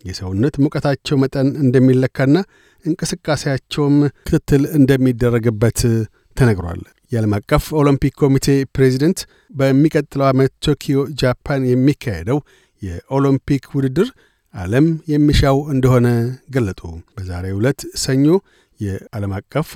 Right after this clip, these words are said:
ኦሎምፒክ ኮሚቴ ፕሬዚደንት ቶማስ ባህ ጁላይ ሃያ ሦስት ሁለት ሺህ ሃያ አንድ የሚካሄደውን የኦሎምፒክ ዝግጅት አስመልክቶ ከጃፓኑ ጠቅላይ ሚኒስትር ዮሺዲ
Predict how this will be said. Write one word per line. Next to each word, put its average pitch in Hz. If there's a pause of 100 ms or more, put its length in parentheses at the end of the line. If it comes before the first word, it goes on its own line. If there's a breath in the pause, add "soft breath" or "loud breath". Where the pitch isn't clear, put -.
ኦሎምፒክ 143
ኮሚቴ 135 (340)
ፕሬዚደንት 147 (140)
ቶማስ 139 (140)
ባህ 143 (120)
ጁላይ 147 (160)
ሃያ 139
ሦስት -
ሁለት 139
ሺህ 131
ሃያ 139
አንድ 143 (280)
የሚካሄደውን 139
የኦሎምፒክ 139
ዝግጅት 127
አስመልክቶ 131 (120)
ከጃፓኑ 135 (140)
ጠቅላይ 147 (180)
ሚኒስትር 135 (280 soft breath)
ዮሺዲ 139